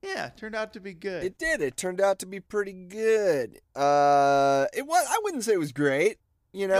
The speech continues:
Speaker 1: wasn't
Speaker 2: It
Speaker 1: great. Did I say that? 'Cause that was, that's just an
Speaker 2: No, I don't think
Speaker 1: overused
Speaker 2: you said it was
Speaker 1: word.
Speaker 2: great. Uh, but it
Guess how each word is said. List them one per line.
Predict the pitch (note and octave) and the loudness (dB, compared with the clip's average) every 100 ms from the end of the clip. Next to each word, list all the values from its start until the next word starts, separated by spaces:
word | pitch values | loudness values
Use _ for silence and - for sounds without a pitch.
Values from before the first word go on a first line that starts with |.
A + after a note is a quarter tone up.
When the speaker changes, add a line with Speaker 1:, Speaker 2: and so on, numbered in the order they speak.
| A3 | 2
Speaker 1:
wasn't | B3 | 0
Speaker 2:
It | - | -4
Speaker 1:
great. | A2+ G#2+ | -8 -6
Did | E3 | 0
I | G3+ | 0
say | - A#3+ | 2 0
that? | A#3 A3+ A3 | 0 -2 -4
'Cause | D#3+ | -6
that | E3+ | -6
was, | D#3 A#2 A2+ - | -6 -10 -18 -14
that's | C#3+ - | -14 -14
just | C3+ | -10
an | F4 | 0
Speaker 2:
No, | D4+ | 2
I | A#3 | 2
don't | A#3 | 0
think | A3+ | -4
Speaker 1:
overused | F#3+ | -6
Speaker 2:
you | |
said | F#3 D#3 | -4 -2
it | |
was | B2+ | -4
Speaker 1:
word. | A#2 | -4
Speaker 2:
great. | A#2+ C3+ D#3+ - | 0 0 -2 -2
Uh, | G3+ F#3+ F#3+ G3 G3 | 0 2 2 0 0
but | G#3 | -4
it | - - E4 G4+ | -12 -12 -10 -6